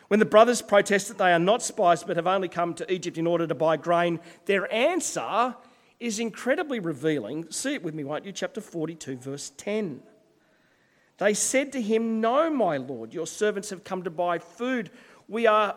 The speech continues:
all sons of one man. We are honest men. Your servants have never been spies."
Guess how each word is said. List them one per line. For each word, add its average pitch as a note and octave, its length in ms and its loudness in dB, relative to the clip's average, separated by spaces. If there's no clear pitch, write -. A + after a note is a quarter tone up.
all C4 260 4
sons G3 420 2
of E3 260 -6
one F#3+ 380 4
man. F3+ 460 0
We A3+ 160 2
are G#3+ 280 4
honest C#4+ 540 2
men. A3+ 640 2
Your G#3+ 180 4
servants A3 580 -2
have F#3+ 120 -6
never E3+ 260 -2
been F#3 240 -2
spies." - 1000 -8